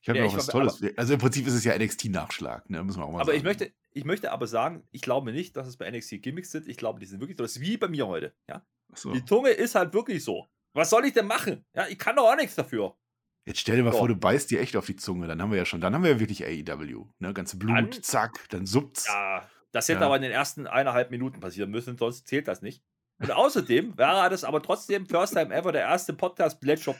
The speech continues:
Speaker 2: der, der, der Welt.
Speaker 1: So, oh ja, oh ja, Blade Shop. Ach ja, es ist ein Traum. Also wir machen, also es ist im Prinzip, es ist ja auch eine, eine Takeover, eine Takeover heißt das ja gar nicht mehr. Eine Stand and Deliver Preview, es ist eine N X T Review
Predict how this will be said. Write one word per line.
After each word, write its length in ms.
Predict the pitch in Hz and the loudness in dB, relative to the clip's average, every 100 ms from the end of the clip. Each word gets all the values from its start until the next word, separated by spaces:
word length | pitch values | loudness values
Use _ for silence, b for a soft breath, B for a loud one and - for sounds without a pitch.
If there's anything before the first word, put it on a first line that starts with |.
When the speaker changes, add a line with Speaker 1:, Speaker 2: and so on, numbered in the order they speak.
| - | -2
Speaker 2:
der, 100 | 110 | -2
der, 240 | - 113 | -2 -4
der 140 | 107 95 | -2 -6
Welt. 260 | 90 - _ _ _ - | -8 -12 _ _ _ -10
Speaker 1:
So, 120 | 113 | -4
oh 160 | 107 107 | 0 0
ja, 240 | 87 85 - | -2 -8 -10
oh 160 | 95 | -10
ja, 200 | 87 82 | -8 -10
Blade 300 | - 78 80 | -12 -10 -10
Shop. 180 | - - _ B B B B B B B B - | -12 -16 _ B B B B B B B B 0
Ach 540 | 151 147 131 101 - | 4 6 6 4 0
ja, 320 | 120 113 107 | 0 2 2
es 140 | 98 110 | -2 -6
ist 120 | - | -6
ein 140 | 85 | -6
Traum. 220 | - 92 104 | -4 -4 -2
Also 160 | 113 | 2
wir 100 | 123 | 2
machen, 300 | 123 170 196 | 2 2 0
also 200 | 131 135 - - | 2 2 -2 -4
es 160 | 143 | -2
ist 100 | 190 | 2
im 80 | 214 | 2
Prinzip, 260 | 190 - 185 | 2 2 0
es 80 | 151 | 0
ist 100 | 165 | 2
ja 120 | 170 | 2
auch 80 | 123 | 4
eine, 160 | 131 | 4
eine 280 | 117 110 98 | 4 4 2
Takeover, 400 | 104 113 147 135 | 2 2 2 0
eine 120 | 98 87 | 0 0
Takeover 320 | 107 87 85 | -4 -4 -8
heißt 140 | 85 | -8
das 80 | 85 | -10
ja 80 | - | -10
gar 120 | - | -12
nicht 160 | - - | -12 -14
mehr. 160 | 64 | -10
Eine 140 | 95 98 | -4 0
Stand 260 | 143 151 | 2 2
and 140 | 123 107 | 2 0
Deliver 300 | 104 135 - | 0 0 -2
Preview, 560 | - 127 170 226 370 - | 2 2 2 0 -2 -2
es 160 | 110 | -4
ist 140 | 143 135 | -2 -4
eine 120 | 127 | -4
N 100 | 131 | -2
X 180 | 123 - | -4 -4
T 120 | 113 | -2
Review 540 | 98 135 170 214 262 | 2 2 2 0 -2